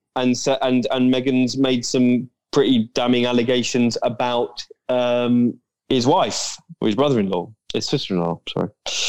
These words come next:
I think it's pretty, pretty difficult, isn't it? I mean, Harry has said that he will make every effort to get back to, um,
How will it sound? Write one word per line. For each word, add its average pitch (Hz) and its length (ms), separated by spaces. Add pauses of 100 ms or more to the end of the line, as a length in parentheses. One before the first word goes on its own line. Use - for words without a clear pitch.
(580)
I 165 180
think 220 180
it's 143 100
pretty, 156 220 (200)
pretty 151 180
difficult, 165 400
isn't 147 180
it? 101 140
I 117 120
mean, 120 320
Harry 131 360
has 120 220
said 120 240
that 117 120
he 110 120
will 113 320
make 107 220 (100)
every 110 260
effort 107 300
to 117 180
get 113 240
back 113 260 (560)
to, 127 320
um, 117 520